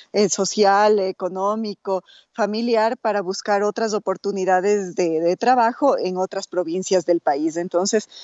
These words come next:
siempre la minería viene acompañada de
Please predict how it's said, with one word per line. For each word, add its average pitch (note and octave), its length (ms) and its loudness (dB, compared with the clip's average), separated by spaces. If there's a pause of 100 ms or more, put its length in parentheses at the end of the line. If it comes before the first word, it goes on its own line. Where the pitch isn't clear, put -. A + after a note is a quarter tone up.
(240)
siempre B3+ 640 4
la G#3 140 4
minería G3+ 480 -2
viene G#3+ 400 0
acompañada G3 840 0 (300)
de G#3 440 2